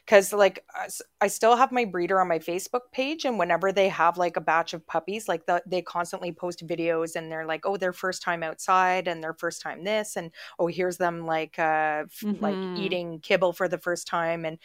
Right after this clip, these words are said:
Speaker 1: it, s-, so they post videos, and I've seen one where they have, like, a ver-, like, towels and a couple of different toys and, like, a couple of different textures, like, of, of ground, like, you know what I mean? Like, fluffy
Speaker 2: Mm-hmm.
Speaker 1: and
Speaker 2: Yeah.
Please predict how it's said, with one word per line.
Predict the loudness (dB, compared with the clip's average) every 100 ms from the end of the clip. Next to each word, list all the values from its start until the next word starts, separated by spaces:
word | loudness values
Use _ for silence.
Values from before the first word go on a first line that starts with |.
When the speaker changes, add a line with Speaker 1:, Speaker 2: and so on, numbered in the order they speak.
| -18 -2
Speaker 1:
it, | -2 -2
s-, | -8 -12 -4
so | -2
they | -2
post | 0 0 0 -2
videos, | 0 2 2 0
and | 0 -2
I've | -2
seen | -6 -6 -2
one | -2 0
where | 0
they | 0 2
have, | 2 2
like, | -2 -4
a |
ver-, | -2 -2 0
like, | -4 -4 -8
towels | 2 4 4 2 -4 -8
and | -8
a | -10
couple | -14 -8
of | -6
different | -6 -12 -14
toys | -6 -2 0 0 -4 -6
and, | -8 -6
like, | -6 -8 -20 -20 -8
a | -6
couple | -2 0 0
of | -2
different | -4 -8 -10 -6
textures, | -4 -4 -4 -4 -4 -2
like, | -2 0
of, | -6 -6 -6
of | -6 -6
ground, | -6 -4 -2 -6 -6
like, | -4 -4 -4
you | -8
know | -6
what | -8
I |
mean? | -8 -10
Like, | -8 -10 -10
fluffy | -6 -4 -4 -4 -2
Speaker 2:
Mm-hmm. |
Speaker 1:
and | -4 -6 -8 -2
Speaker 2:
Yeah. | 0 0